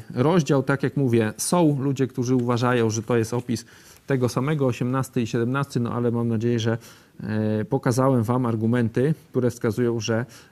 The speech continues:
e, ta interpretacja, że to jest opis jednak, e, dwóch różnych rzeczy. Być może jakoś współpracujących, na pewno współpracujących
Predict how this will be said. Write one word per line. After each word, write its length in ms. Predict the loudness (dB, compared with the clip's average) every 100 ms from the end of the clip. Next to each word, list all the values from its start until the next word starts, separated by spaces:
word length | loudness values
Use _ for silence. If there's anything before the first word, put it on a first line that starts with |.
| -14
e, 420 | -8 -4 -2 -2 -2
ta 120 | -2
interpretacja, 680 | 0 0 0 0 -2 -2 -2
że 120 | -2
to 140 | 0
jest 200 | 0 0
opis 340 | -4 -2 -2 0
jednak, 540 | 0 0 -4 -8 -14
e, 300 | -6 -4 -2
dwóch 260 | -2 -2 2
różnych 340 | 2 2 2
rzeczy. 340 | 2 0 -2 -8 -10 -20 -12
Być 220 | -6 -2 0
może 220 | 2 2
jakoś 220 | 2 -2
współpracujących, 880 | -2 -2 0 0 2 2 2 0 0
na 100 | 0
pewno 260 | 0 -2 -4
współpracujących 1000 | -2 -2 -2 -4 -2 -2 -2 -4 -4